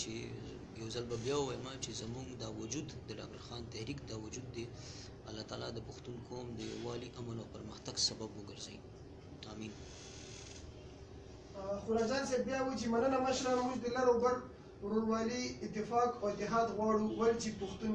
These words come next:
Speaker 2: یو دی.
Speaker 1: خونه جان صاحب دې نه، آه، هیڅ کله څوک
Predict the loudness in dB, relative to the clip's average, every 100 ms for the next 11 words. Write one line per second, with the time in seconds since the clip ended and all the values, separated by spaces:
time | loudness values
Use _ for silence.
0 | 6 6 6 2 -2 -8 -14 -14 -14 -14
1 | -14 -14 -14 -10 -8 -4 0 2 4 6
2 | 4 4 4 2 2 -4 -4 0 2 2
3 | 0 -2 -4 -6 -6 -4 -2 2 2 2
4 | 0 -2 -4